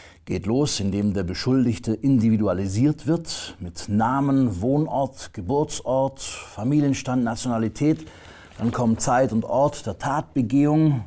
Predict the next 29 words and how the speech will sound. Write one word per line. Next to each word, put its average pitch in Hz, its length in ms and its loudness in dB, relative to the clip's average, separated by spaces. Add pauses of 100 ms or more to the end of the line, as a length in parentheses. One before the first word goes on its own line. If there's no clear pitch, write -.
(120)
Diese 98 300 -8
haben 95 460 -2
Bedeutung 110 500 -2
für 107 140 -6
die 92 100 -6
Verjährung 123 760 2
und 98 140 -2
für - 140 -10
die 90 140 -8
örtliche 104 400 -4
Zuständigkeit 113 1040 -2
des - 160 -12
jeweiligen 98 460 -8
Gerichts. 92 580 -6 (760)
Und 90 80 -6
dann 104 140 0
ist 101 100 0
es 95 80 -4
natürlich 92 320 -2
erforderlich, 98 540 -2
dass 90 160 -6
noch - 160 -10
ein 87 180 -8
Tatort 117 960 -2
und 101 160 -6
ein 92 160 -8
Tatbestand 110 1120 -2
angegeben 107 1300 0
wird. 92 720 -8